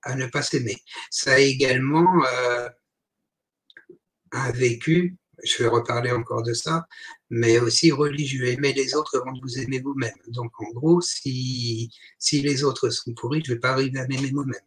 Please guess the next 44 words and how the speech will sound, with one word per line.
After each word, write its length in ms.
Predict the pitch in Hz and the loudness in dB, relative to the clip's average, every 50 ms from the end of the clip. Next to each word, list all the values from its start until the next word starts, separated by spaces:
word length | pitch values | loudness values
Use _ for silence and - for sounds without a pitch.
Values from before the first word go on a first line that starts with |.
| _ _ | _ _
C'est 180 | - - - 110 | -6 -4 -2 -2
ce 100 | - - | -2 -4
qu'on 100 | - 107 | -6 -8
peut 140 | 107 - 117 | -8 -6 -4
penser, 440 | 113 143 135 127 - - - - - | -4 -4 -4 -2 -4 -4 -4 -4 -4
c'est 160 | 117 - - | -8 -8 -10
ce 60 | - - | -6 -6
que 100 | - 113 | -2 -2
certaines 400 | - 110 110 - - 120 117 113 | -2 -2 -2 -4 -6 -8 -8 -6
personnes 360 | - 110 117 - - 131 - _ | -8 -8 -8 -10 -10 -14 -16 _
pensent. 360 | - - 113 - - - - - - - - - - - - - - - - - - - - _ _ _ _ _ 170 - - _ _ _ _ - - - - | -16 -16 -14 -14 -16 -16 -18 -20 -18 -16 -16 -14 -14 -12 -12 -12 -14 -14 -16 -18 -20 -20 -20 _ _ _ _ _ -18 -18 -18 _ _ _ _ -20 -20 -10 -6
Donc, 360 | 156 147 180 175 175 170 - - - - - | -4 2 4 4 4 4 2 -4 -10 -8 -4
la 160 | 147 143 151 151 | -2 -2 0 2
difficulté 800 | 156 175 170 - - 175 - 170 170 - - - 170 165 156 135 | 2 2 2 2 2 2 4 4 2 4 8 8 10 10 8 6
à 140 | 139 135 | 2 0
s'aimer 440 | 127 - - 135 143 165 190 202 185 160 | 2 2 4 4 4 6 6 6 6 4
vient 220 | 139 147 156 170 | 2 2 4 6
de 120 | 175 165 | 6 6
tout 160 | 156 - 175 175 | 4 4 2 2
ça. 200 | - - 185 175 | 4 2 2 0
Ça 160 | - - - | 0 -4 -2
peut 160 | - 156 143 | 0 0 4
venir 220 | 147 165 175 170 | 6 6 8 10
également 420 | 170 165 156 160 160 160 170 180 180 | 8 8 8 6 6 6 6 6 6
d'une 240 | 165 156 151 147 143 | 4 4 2 4 6
vie 100 | 165 165 | 6 6
antérieure 440 | 151 - - 190 196 214 214 190 - - | 6 4 0 0 0 0 0 0 -2 -6
qu'on 80 | 131 | -10
ne 40 | 127 - | -8 -8
peut 100 | 135 131 - | -8 -6 -4
pas 80 | 135 | -4
s'aimer 340 | - - 135 135 160 185 220 - | -2 -2 0 2 2 2 2 0
parce 160 | - - - | 0 0 2
que 180 | - 160 165 175 | 6 8 8 8
dans 180 | 151 147 143 | 8 6 4
une 220 | 131 131 151 151 147 | 2 2 2 2 2
vie 180 | 139 156 156 | 4 4 4
antérieure, 500 | 151 143 - 151 147 143 143 151 160 147 | 4 4 4 4 4 4 4 4 4 2
on 200 | 143 135 135 135 | 2 0 -2 -2
a, 260 | 131 131 131 131 131 - - 135 | 0 0 0 -2 -2 -4 -6 -6
on 140 | 131 135 135 | -4 -2 0
a 100 | 131 - | 0 0
subi, 600 | - - - 156 143 135 135 151 151 147 151 147 | 0 0 0 0 -2 0 0 0 2 4 4 4
euh, 540 | 131 127 123 123 120 117 117 117 117 117 | 4 4 2 2 2 2 2 2 0 -2